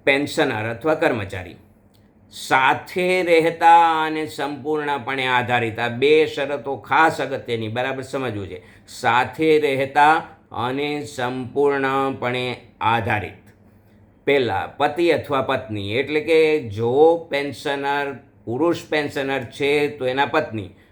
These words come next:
અને જો, અ, સ્ત્રી પેન્શનર છે તો એના પતિ. સાથે રહેતા અને સંપૂર્ણપણે આધારિત પતિ અથવા પત્ની, આ બે. ત્યાર પછી બીજું, અ, માટે પાત્રતા ધરાવનાર જે કુટુંબના સભ્યો છે,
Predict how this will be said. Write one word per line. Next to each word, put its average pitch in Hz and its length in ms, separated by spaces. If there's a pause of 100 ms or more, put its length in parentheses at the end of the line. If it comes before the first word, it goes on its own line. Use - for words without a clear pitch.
(120)
અને 147 280
જો, 165 500 (420)
અ, 147 200
સ્ત્રી 180 380
પેન્શનર 135 520
છે 127 320
તો 120 120
એના 127 220
પતિ. 101 340 (320)
સાથે 135 480
રહેતા 139 320
અને 131 160
સંપૂર્ણપણે 127 920
આધારિત 120 520 (200)
પતિ 120 340
અથવા 110 260
પત્ની, 98 600
આ 117 80
બે. 117 340 (500)
ત્યાર 135 400
પછી 165 560 (320)
બીજું, 147 760
અ, 139 240
માટે 139 340
પાત્રતા 135 420
ધરાવનાર 135 560
જે 135 140
કુટુંબના 127 400
સભ્યો 120 360
છે, 131 340